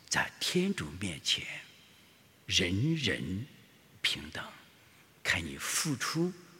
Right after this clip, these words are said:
到底多少。祈求天上妈妈圣母玛利亚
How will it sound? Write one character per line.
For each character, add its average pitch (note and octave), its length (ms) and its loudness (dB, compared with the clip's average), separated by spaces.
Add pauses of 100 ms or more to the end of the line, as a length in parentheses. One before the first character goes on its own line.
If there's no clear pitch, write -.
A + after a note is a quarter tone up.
(200)
到 F2 160 -2
底 - 140 -10 (160)
多 - 200 -8
少。 - 180 -2 (1700)
祈 - 160 6
求 F#2 200 -2
天 G2+ 200 -6
上 E2 200 -2
妈 G2+ 240 2
妈 G#2 200 2 (220)
圣 - 240 4
母 G2 140 4
玛 F2 240 -2
利 F#2+ 160 -4
亚 - 180 0